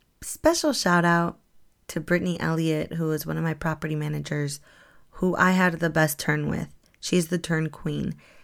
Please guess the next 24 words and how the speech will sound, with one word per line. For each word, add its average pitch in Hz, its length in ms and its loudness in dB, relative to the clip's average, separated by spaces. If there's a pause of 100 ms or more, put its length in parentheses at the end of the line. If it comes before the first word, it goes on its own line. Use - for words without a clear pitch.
(140)
and 165 200 -4
she 175 160 0
taught 170 200 0
me 156 140 -2
everything 147 400 -2
that 147 120 0
I 143 480 -2 (360)
was 156 220 -2
able 151 220 0
to - 160 -6
implement 147 500 -4
this - 240 -6
turn. - 360 -10 (540)
And 226 180 8
yet, 220 320 6 (540)
I 190 180 6
did 208 220 2
have 180 220 2
callbacks - 600 -6
at - 200 -6
move-in - 260 -8
day. - 220 -10 (880)
And 185 220 2
yet, 185 320 2